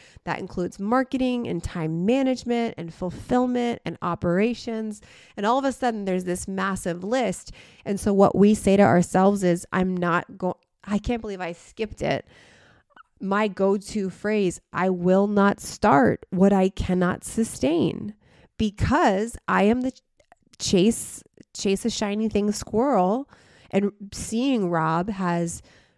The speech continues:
really inspired me to say, "I want to figure out how to make an insanity calendar, a workout calendar, out of the behaviors that are going to make those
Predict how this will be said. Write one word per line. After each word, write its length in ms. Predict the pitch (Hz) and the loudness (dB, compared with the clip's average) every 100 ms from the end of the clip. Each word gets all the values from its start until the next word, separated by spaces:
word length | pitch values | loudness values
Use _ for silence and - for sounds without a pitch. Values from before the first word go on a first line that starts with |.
| _ - | _ -4
really 540 | 180 190 277 285 233 | 0 6 8 8 4
inspired 520 | 180 190 - 196 208 | 0 -4 -2 2 2
me 120 | 190 175 | 0 -2
to 100 | 175 | -4
say, 320 | - 170 175 - | -2 0 0 -2
"I 160 | 180 226 | 0 2
want 160 | 240 | 2
to 60 | 220 | 0
figure 320 | - 185 185 - | -4 -8 -6 -4
out 240 | 180 185 | -4 -4
how 140 | 190 | -4
to 80 | 180 | -4
make 320 | 185 170 165 - | -2 -4 -4 -8
an 100 | 185 | -4
insanity 800 | 175 175 - - 190 214 175 143 | -4 -4 -8 -4 0 0 -2 -6
calendar, 760 | - 151 131 139 135 160 262 - _ _ _ _ _ - | -12 -12 -10 -10 -6 -6 -8 -12 _ _ _ _ _ 2
a 80 | 180 | 8
workout 460 | 196 247 - - | 8 6 2 -6
calendar, 720 | - 175 165 170 180 214 269 - _ _ _ _ _ - | -6 -6 -6 -6 -4 -4 -4 -10 _ _ _ _ _ -2
out 260 | 196 220 220 | 4 6 6
of 640 | 196 185 180 185 196 - _ _ | 4 4 2 -2 -8 -20 _ _
the 180 | 185 196 | -4 -2
behaviors 1160 | 190 180 185 226 269 180 139 190 247 - - _ _ _ | -2 -4 0 0 0 -2 -4 -4 -6 -10 -18 _ _ _
that 100 | 208 | 2
are 100 | 202 | 2
going 400 | 180 190 190 196 | 2 0 0 0
to 120 | 196 202 | -2 -2
make 420 | 185 185 180 - | 2 2 2 -2
those 720 | 185 190 180 180 175 180 - | 2 8 8 8 4 0 -8